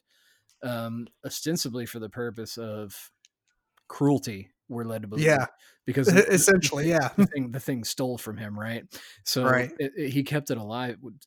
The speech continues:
Speaker 1: to use his words, for some time, and it just lived in this, this injured state until it died. Uh, an incredibly cruel thing, which, which, uh, kinda reflects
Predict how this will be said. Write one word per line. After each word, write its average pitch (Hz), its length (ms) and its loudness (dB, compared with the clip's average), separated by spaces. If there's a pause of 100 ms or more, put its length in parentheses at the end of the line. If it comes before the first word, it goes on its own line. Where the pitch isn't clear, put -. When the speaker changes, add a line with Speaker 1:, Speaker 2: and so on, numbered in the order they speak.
(140)
Speaker 1:
to 131 120 -6
use 117 240 -6
his 110 180 -10
words, 113 220 -8
for 107 180 -10
some 113 300 -6
time, 113 500 -10
and 113 100 -10
it 107 60 -12
just 107 220 -12
lived 113 280 -10
in 110 60 -12
this, 110 380 -10
this 113 240 -10
injured 107 360 -10
state 117 320 -8
until 113 260 -14
it 95 140 -16
died. 113 360 -6 (340)
Uh, 131 180 -2
an 127 100 -4
incredibly 131 420 0
cruel 127 360 -2
thing, 123 460 -6 (360)
which, 127 380 -2
which, 139 300 -4
uh, 120 300 -4 (320)
kinda 156 260 0
reflects 120 840 -6